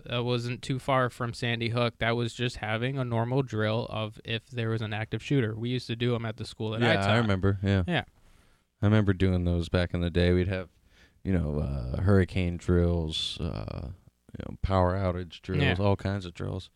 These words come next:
Speaker 1: So this guy tried coming out saying the photos that were taken were actually from the drill. It wasn't from Sandy Hook. That's what that little bit was pretty much about.
Speaker 2: So here in this article, they have the full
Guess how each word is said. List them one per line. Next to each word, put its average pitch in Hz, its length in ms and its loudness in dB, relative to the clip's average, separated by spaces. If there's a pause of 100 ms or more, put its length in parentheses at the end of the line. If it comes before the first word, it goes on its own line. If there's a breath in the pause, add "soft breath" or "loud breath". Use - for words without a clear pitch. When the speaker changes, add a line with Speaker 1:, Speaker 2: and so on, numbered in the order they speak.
(360 loud breath)
Speaker 1:
So 113 180 0
this 151 220 2
guy 147 200 4
tried 139 320 2
coming 135 280 -6
out 131 200 0
saying 120 400 -2
the 113 100 -4
photos 123 440 0
that 117 260 -2
were 123 180 -2
taken 113 540 -2
were 110 160 -6
actually 123 420 -2
from 110 260 -6
the 104 80 -2
drill. 120 460 0
It - 100 -6
wasn't 113 360 -6
from 127 280 -8
Sandy 104 300 -10
Hook. 107 240 -6 (100)
That's - 340 -10
what - 180 -12
that 110 200 -6
little 104 200 -6
bit 104 180 -4
was 107 100 -10
pretty 107 220 -10
much 98 240 -14
about. 104 320 -8 (580)
Speaker 2:
So 107 560 4
here 135 300 0
in 135 120 2
this 113 180 2
article, 95 420 6
they 87 160 4
have 95 220 0
the 92 180 -4
full 107 640 2